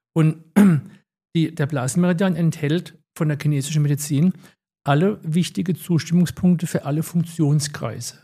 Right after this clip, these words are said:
Man hat in der chinesischen Medizin Funktionskreise, Leber, Lunge, Niere, Dünndarm, Dickdarm und so weiter.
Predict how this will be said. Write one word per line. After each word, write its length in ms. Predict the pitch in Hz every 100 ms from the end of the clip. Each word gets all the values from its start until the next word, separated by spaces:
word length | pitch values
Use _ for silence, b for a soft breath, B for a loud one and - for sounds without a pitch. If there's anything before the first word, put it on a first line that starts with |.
| _ _ _ _ -
Man 140 | 139
hat 80 | 131 - -
in 80 |
der 120 | 135 127 - -
chinesischen 300 | 147 131 147
Medizin 220 | 127 135
Funktionskreise, 520 | 127 139 170 185 175
Leber, 400 | 165 147 147 151
Lunge, 480 | 143 139 143 143 135
Niere, 560 | 151 151 143 139 151 143
Dünndarm, 640 | 147 139 143 143 135 -
Dickdarm 340 | - 135 156 139
und 140 | 143
so 120 | 147
weiter. 280 | 131 131 180